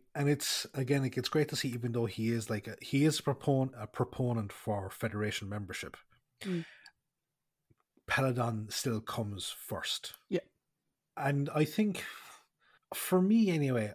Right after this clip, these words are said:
Speaker 1: I think there's a s-, there's an element of redemption in his death. Like, he risks his life to save Thalira so that she can go lead their people to
Speaker 2: Mm.
Speaker 1: freedom.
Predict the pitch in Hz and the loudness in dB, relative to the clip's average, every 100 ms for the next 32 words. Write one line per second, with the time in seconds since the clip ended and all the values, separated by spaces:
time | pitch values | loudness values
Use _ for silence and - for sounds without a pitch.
0 | - 160 175 208 180 147 156 - - - | 0 2 2 2 0 2 0 0 -2 0
1 | 143 139 147 139 131 113 107 - 113 110 | 2 2 2 4 2 0 -4 -4 -4 -2
2 | 107 104 113 101 104 98 95 92 - 85 | -2 -2 -2 -2 -6 -8 -8 -12 -10 -10
3 | - - _ _ _ _ _ _ _ _ | -12 -16 _ _ _ _ _ _ _ _
4 | 120 127 165 151 151 - - - 127 110 | -2 0 2 2 2 0 -4 -2 -2 0
5 | 113 98 - - _ _ _ - - - | -2 -2 -8 -16 _ _ _ -10 -4 0
6 | 131 117 - 113 104 101 - 113 107 - | 0 0 -2 -2 -2 -2 -2 -2 -2 -4
7 | 123 110 113 110 110 113 110 101 107 104 | -4 -2 0 0 2 2 0 -2 -4 -6
8 | - 110 101 92 85 - _ _ _ - | -4 -6 -6 -10 -12 -16 _ _ _ -2
9 | 214 175 - | 0 0 -4